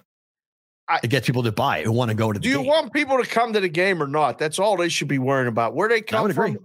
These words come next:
Speaker 1: and stop the nonsense. Like, are you serious with this? I, I saw this
Speaker 2: Arash
Speaker 1: on the
Speaker 2: Mc-
Speaker 1: list and I was like, "Is this really happening? Like, is there
Speaker 2: Oh, yeah.
Speaker 1: proof that this is really happening?"
Speaker 2: Hundred percent.
Speaker 1: So
Speaker 2: L A
Speaker 1: I
Speaker 2: Times
Speaker 1: can't
Speaker 2: column.
Speaker 1: buy tickets 'cause I'm in Vegas? Is that what you're
Speaker 2: Correct.
Speaker 1: telling
Speaker 2: You
Speaker 1: me?
Speaker 2: are not,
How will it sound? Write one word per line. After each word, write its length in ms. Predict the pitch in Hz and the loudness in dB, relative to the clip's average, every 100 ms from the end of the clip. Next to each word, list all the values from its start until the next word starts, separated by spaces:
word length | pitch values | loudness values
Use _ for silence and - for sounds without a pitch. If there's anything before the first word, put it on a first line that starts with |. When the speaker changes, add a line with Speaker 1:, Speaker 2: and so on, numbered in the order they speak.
| - | -8
Speaker 1:
and 160 | 233 - | -6 0
stop 600 | - - - 240 156 - | 2 2 2 0 0 -2
the 100 | 120 | -2
nonsense. 560 | 117 113 104 110 107 | 0 0 0 -2 -2
Like, 180 | 139 135 | -2 0
are 80 | 139 | 0
you 160 | 170 214 | 2 2
serious 520 | - - 208 202 - | 2 2 2 0 -2
with 180 | 190 190 | -2 0
this? 220 | 202 196 - | 0 -2 0
I, 160 | 180 - - - - - - _ _ 190 | 0 0 -8 -14 -16 -16 -20 _ _ -4
I 60 | |
saw 240 | 190 226 208 | -2 0 0
this 120 | 143 | 2
Speaker 2:
Arash 140 | 180 | 0
Speaker 1:
on 80 | 175 | 0
the 100 | 156 | 0
Speaker 2:
Mc- 40 | |
Speaker 1:
list 320 | 165 180 - _ _ - | 0 -2 -2 _ _ -6
and 80 | 135 | -2
I 80 | 139 | 0
was 220 | 135 123 | 0 0
like, 240 | 131 123 - _ | -2 -2 -8 _
"Is 160 | 127 - | -2 2
this 240 | 381 - | 2 0
really 460 | 135 135 180 196 175 | -2 -2 0 0 0
happening? 560 | 156 156 160 165 160 | 0 0 0 -2 -2
Like, 240 | 156 139 131 | 0 -2 -2
is 160 | 139 | -2
there 180 | 175 359 - - | 0 -2 -4 -4
Speaker 2:
Oh, 80 | 175 | 0
yeah. 120 | 226 | 0
Speaker 1:
proof 120 | 123 | -2
that 180 | 196 - | -6 -4
this 120 | 202 | -2
is 140 | 190 165 | -2 -2
really 280 | 175 180 156 | 0 0 2
happening?" 300 | 156 156 165 | 0 0 -2
Speaker 2:
Hundred 120 | 208 | 0
percent. 300 | 214 254 - - - - | 0 -2 -4 -8 -20 -6
Speaker 1:
So 60 | 160 | -2
Speaker 2:
L 40 | 214 | 0
A 20 | |
Speaker 1:
I 40 | |
Speaker 2:
Times 280 | 202 226 190 | 2 0 0
Speaker 1:
can't 200 | - 285 | -2 0
Speaker 2:
column. 100 | 190 | 0
Speaker 1:
buy 180 | 240 240 | 2 0
tickets 400 | - 247 247 240 | 0 -4 -2 -2
'cause 220 | - 170 | -2 0
I'm 160 | 190 196 | 0 0
in 80 | 170 | -2
Vegas? 560 | 156 190 196 220 - | 0 2 0 -2 -4
Is 120 | - 160 | -6 -2
that 60 | |
what 40 | 196 | 0
you're 60 | 127 | 0
Speaker 2:
Correct. 180 | 98 | 0
Speaker 1:
telling 200 | 202 92 | 0 0
Speaker 2:
You 80 | 123 | 2
Speaker 1:
me? 60 | 123 | 2
Speaker 2:
are 20 | |
not, 260 | 123 - | 0 -4